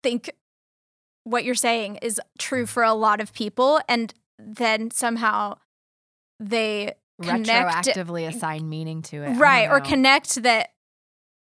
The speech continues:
Speaker 1: that it's somehow, yeah, this test of faith that, that this grief will, or that this suffering, this bad thing that happens in your life causes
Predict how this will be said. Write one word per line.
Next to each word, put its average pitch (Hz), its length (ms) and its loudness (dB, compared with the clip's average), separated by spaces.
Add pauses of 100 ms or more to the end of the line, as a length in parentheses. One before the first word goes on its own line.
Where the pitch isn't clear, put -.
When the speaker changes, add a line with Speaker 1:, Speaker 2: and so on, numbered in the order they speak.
(380)
Speaker 1:
that 240 300 2
it's 254 240 2
somehow, 254 380 4
yeah, 240 260 4
this 220 280 0
test - 480 0 (240)
of 233 140 0
faith 226 400 0
that, 220 240 0 (340)
that 233 200 -2
this 226 180 0
grief 247 460 -2
will, 226 380 -2
or 240 140 2
that 220 180 0
this 233 140 0
suffering, 226 720 0 (880)
this - 160 -2
bad 233 260 4
thing 226 240 0
that 214 100 -4
happens 220 420 -2
in 214 80 -6
your 214 120 -2
life 202 400 -2 (380)
causes 233 640 2